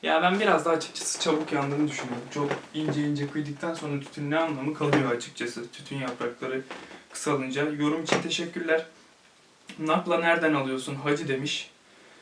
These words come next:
Yani Akka Akka diye bir arkadaşımız. Ya ben tütüncülerinden alıyorum. Burada bulabiliyorum. Şu an için yönlendirme yapmıyorum. Ama ilerleyen zamanlarda yani bir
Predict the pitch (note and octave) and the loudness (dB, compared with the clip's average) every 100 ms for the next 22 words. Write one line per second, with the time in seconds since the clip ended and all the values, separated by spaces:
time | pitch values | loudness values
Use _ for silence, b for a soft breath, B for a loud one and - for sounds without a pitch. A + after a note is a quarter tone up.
0 | B B B - C3+ C3 C3+ C3+ C3 C3 | B B B 2 4 4 2 2 2 2
1 | - D3 C#3+ C3+ - - C3 - C#3+ C3 | 0 4 6 6 0 0 0 0 -4 -2
2 | C3 B2+ B2 C#3+ C#3+ C#3+ D3+ G3 - E3 | 4 4 4 0 -2 -2 -4 -4 0 2
3 | F3+ F3+ G3 G3 F#3 F#3 F#3 F#3+ F#3+ D3+ | 2 0 0 0 2 2 4 4 2 2
4 | C3+ C3+ C#3+ D3 D#3 D#3 D#3+ D#3 E3 C3+ | 0 0 0 2 2 4 2 2 2 2
5 | C#3+ - B B B F3+ E3 F3 F3+ F3 | 0 -6 B B B 2 2 2 0 0
6 | F3 F3 F3 F3 F3+ F#3+ G3+ D3+ C3+ F#3 | 0 0 0 0 2 2 2 0 0 -2
7 | - - F#3+ G3 F#3 F3+ F3+ F#3 F#3+ F#3 | -2 0 2 2 6 8 8 6 4 4
8 | F3 F3 F3 F3 F#3+ - - E3 D#3+ D#3+ | 4 4 2 4 2 2 2 4 4 4
9 | D#3+ | 6